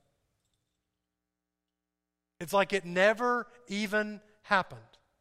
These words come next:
To overlook it, like, to, to, to, like it never even happened, it, it, it, to put, to complete, the, I know this is happening right now, but I'm gonna overlook that,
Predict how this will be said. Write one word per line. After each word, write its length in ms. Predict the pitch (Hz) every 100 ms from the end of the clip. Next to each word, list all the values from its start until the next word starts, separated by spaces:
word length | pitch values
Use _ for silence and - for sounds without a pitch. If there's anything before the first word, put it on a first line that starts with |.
| _ _ _ _ _ _ _ -
To 160 | 220
overlook 720 | 170 233 269 277 254 240 220
it, 100 | 151 -
like, 180 | 180 180
to, 160 | 208 - -
to, 200 | - 214 190
to, 180 | 175
like 220 | 190 196 185
it 100 | 180
never 320 | 196 233 262
even 200 | 262 254
happened, 460 | 247 247 254 247 220 - -
it, 220 | 190 180
it, 200 | 190 156
it, 300 | 190 160 165
to 80 | 180
put, 300 | - 214 156
to 120 | 185 147 _
complete, 460 | - 180 190 226 208 - - -
the, 140 | 175 - 156 143
I 100 | 165
know 120 | 196
this 160 | 220
is 80 | 190
happening 380 | 208 254 254 262
right 180 | 247 233
now, 260 | 240 247 226 - -
but 100 | 190
I'm 100 | 190
gonna 180 | 175 -
overlook 640 | 190 254 269 269 262 254
that, 400 | 240 240 247 220